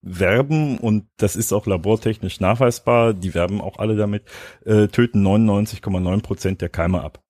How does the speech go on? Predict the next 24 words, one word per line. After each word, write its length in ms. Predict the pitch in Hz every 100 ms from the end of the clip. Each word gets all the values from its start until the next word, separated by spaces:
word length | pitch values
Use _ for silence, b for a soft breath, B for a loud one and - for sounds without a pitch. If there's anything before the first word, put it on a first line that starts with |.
| _ _
Punkt. 320 | 95 92 - _ b b
So, 280 | - 104 85 -
dementsprechend 520 | 110 117 - 110 110 98
werben 260 | 95 110
sie 120 | 95 73
auch 200 | 78 -
damit. 340 | 80 80 78 - B B
Und 180 | - 117
dann 100 | 107
muss 240 | 107 120 -
da 80 |
auch 240 | 120 123 -
echtes 340 | 104 - 120
U-V-C-Licht 920 | 120 - 104 - 104 113 135 139 - - -
mit 200 | 117 113 -
Wellenlänge 560 | 98 104 110 107 120
zweihundertfünfundsiebzig 1040 | 110 - 110 107 - 117 113 107 - 113 98
Nanometer 540 | 92 110 110 110 107
ungefähr 380 | 90 107 - 95
rauskommen, 640 | 80 92 - 131 139 156 110
damit 340 | 98 95 -
das 160 | 95 -
passiert. 600 | - - 226 101 - _ _ _ _ _ _ -
Punkt. 360 | 120 92 -